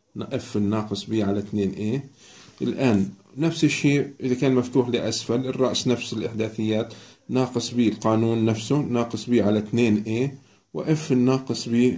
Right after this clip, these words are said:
على اثنين اي. الآن من الرسمة، طبعًا المجال هو آر، من الرسمة ببين معنا إنه المدى الصور تبدأ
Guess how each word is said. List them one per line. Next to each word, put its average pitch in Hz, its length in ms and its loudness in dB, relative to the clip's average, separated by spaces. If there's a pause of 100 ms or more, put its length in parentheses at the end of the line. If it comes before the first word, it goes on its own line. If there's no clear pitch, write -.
على 110 300 0
اثنين 110 560 -2
اي. 95 180 -2 (960)
الآن 135 420 0
من 180 240 4
الرسمة، 175 680 4 (260)
طبعًا 135 220 2
المجال 165 460 6
هو 160 180 8
آر، 101 320 -2 (580)
من 160 160 2
الرسمة 156 480 4
ببين 123 520 4
معنا 107 500 2
إنه 117 180 0
المدى 123 580 4 (520)
الصور 113 640 0 (400)
تبدأ 104 460 2